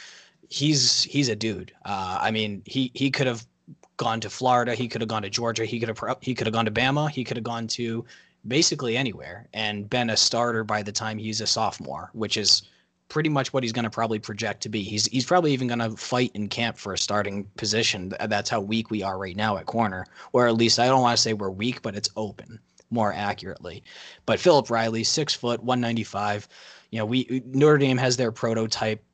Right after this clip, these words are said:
They, they try to go for guys at, at least six feet at, at the corner position. Six feet to six three is kind of their, their, uh, their, you know, sweet spot. And, and Riley is, is, uh,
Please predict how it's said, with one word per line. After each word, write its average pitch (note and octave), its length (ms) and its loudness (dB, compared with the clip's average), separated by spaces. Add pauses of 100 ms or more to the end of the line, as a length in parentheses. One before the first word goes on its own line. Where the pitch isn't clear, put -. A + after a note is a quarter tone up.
(100)
They, A#2 420 2
they A2 180 2
try B2+ 220 0
to A#2 80 -4
go A#2+ 180 0
for A#2 200 -2
guys A2+ 320 0
at, G#2 380 -6
at G#2 200 -4
least B2+ 340 4
six G#2 260 -2
feet G2+ 340 -12
at, G2+ 160 -12
at G#2 140 -10
the G#2 80 -10
corner G#2 280 -8
position. G2+ 480 -6
Six - 360 0
feet A2+ 240 -4
to G#2+ 80 -2
six - 320 0
three A2 260 -6
is G2 100 -4
kind A2 220 -4
of G2+ 80 -4
their, G2+ 300 -4
their, G#2 320 -6
uh, F#2+ 180 -2
their, G2 160 -8 (380)
you G#2 100 -8
know, G2 100 -12 (280)
sweet B2+ 380 2
spot. G2 400 0 (420)
And, G#2+ 360 -4
and A2+ 180 -4
Riley A#2+ 480 4
is, G#2 400 -2
is, F#2+ 380 -4
uh, F#2 260 -12